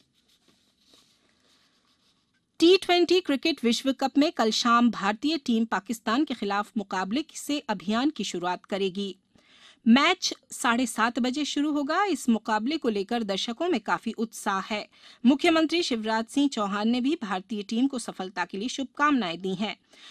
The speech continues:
इधर भोपाल में पर्यटन विकास निगम की इकाई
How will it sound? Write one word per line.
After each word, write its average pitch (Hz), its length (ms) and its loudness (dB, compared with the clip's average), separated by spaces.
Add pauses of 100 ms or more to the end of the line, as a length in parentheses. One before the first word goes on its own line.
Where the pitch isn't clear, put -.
(160)
इधर 311 320 2
भोपाल 262 480 2
में 330 220 2
पर्यटन 226 380 2
विकास 202 380 -2
निगम 226 280 -2
की 277 180 -2
इकाई 202 500 -4